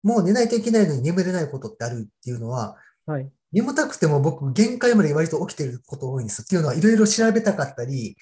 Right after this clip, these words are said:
Speaker 2: はい。
Speaker 1: あの、こう、見たい映画を見たかったり、
Speaker 2: はい。
Speaker 1: 限界まで今日、あ、まあ、なんかまだ終わらしたくないっていうので、
Speaker 2: はい。
Speaker 1: あの、今日という日を終わらせるのは、まだいいって気持ちはあるんですけど、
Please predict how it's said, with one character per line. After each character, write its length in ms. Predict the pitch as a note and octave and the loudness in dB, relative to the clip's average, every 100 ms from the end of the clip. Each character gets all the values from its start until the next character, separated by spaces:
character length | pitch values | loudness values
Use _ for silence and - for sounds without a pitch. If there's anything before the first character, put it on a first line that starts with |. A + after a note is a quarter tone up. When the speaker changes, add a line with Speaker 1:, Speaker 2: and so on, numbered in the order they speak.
| - - | -14 -4
Speaker 2:
は 140 | C#3 | -4
い。 140 | B2 - _ _ - | -4 -10 _ _ -2
Speaker 1:
あ 120 | C3+ | 0
の、 360 | C3 B2 A#2+ | 0 -4 -6
こ 460 | A2+ B2+ A#2 - - _ _ _ _ _ _ - | -6 -2 -2 -2 -10 _ _ _ _ _ _ -4
う、 60 | |
見 80 | E3 | 0
た 120 | G#3 | 2
い 100 | C#3 | 2
映 120 | D3 C#3+ | 2 0
画 120 | C#3+ | 0
を 40 | |
見 80 | C#3+ | 0
た 120 | E3+ | 0
か 80 | C3 | -2
っ 120 | A2+ | -4
た 80 | A2 | -8
り、 380 | A2 A2 G#2 - _ _ | -8 -6 -8 -10 _ _
Speaker 2:
は 140 | D3+ | -6
い。 160 | C3 C3 _ _ | -6 -6 _ _
Speaker 1:
限 220 | G#3 A#3+ | 0 0
界 240 | A3 A#3 A#3 | 0 0 2
ま 80 | A#3 | 2
で 80 | |
今 480 | D3+ - G#3 D#3+ C3 | 0 2 4 4 2
日、 0 | - | -2
あ、 160 | F3 | -2
ま 80 | E3 | 0
あ、 20 | |
な 60 | G3+ | 0
ん 20 | |
か 100 | G3+ | 0
ま 140 | C#3 G3+ | 0 0
だ 80 | D3 | 0
終 40 | |
わ 80 | E3+ | -2
ら 120 | F#3 | -4
し 80 | G3 | -2
た 100 | G#3 | -4
く 100 | F3 | -4
な 120 | D#3+ | -4
い 40 | C3+ | -4
っ 20 | |
て 160 | - A#2+ | -8 -10
い 60 | |
う 40 | A2+ | -8
の 120 | G#2+ | -6
で、 340 | A#2 G#2 F#2 _ _ - | -4 -4 -6 _ _ -10
Speaker 2:
は 120 | C3 | -10
い。 120 | A#2+ _ _ _ _ _ _ - | -10 _ _ _ _ _ _ -2
Speaker 1:
あ 100 | C3+ | -2
の、 80 | C3+ | 2
今 140 | F#3+ | 2
日 40 | C#3+ | 2
と 60 | |
い 20 | |
う 40 | C3+ | -2
日 100 | C#3+ | -2
を 40 | |
終 80 | B2 | -2
わ 80 | C#3+ | 0
ら 120 | D3+ | 2
せ 520 | - D#3 C#3+ C#3 B2+ C3+ | 2 2 0 -2 -4 -10
る 160 | B2+ | -10
の 140 | A#2 B2 | -8 -6
は、 300 | D#3 G#2+ - _ _ | -4 -4 -8 _ _
ま 100 | C3+ | -4
だ 80 | A2+ | -4
い 40 | |
い 20 | A2 | -4
っ 20 | |
て 80 | _ - - - | _ -20 -20 -14
気 60 | |
持 120 | A2+ G2+ | -12 -10
ち 100 | A2 | -6
は 100 | G#2+ | -6
あ 40 | |
る 100 | G2 | -8
ん 60 | F#2 | -8
で 60 | |
す 80 | - | -8
け 120 | - | -8
ど、 280 | G2+ - - | -10 -10 -14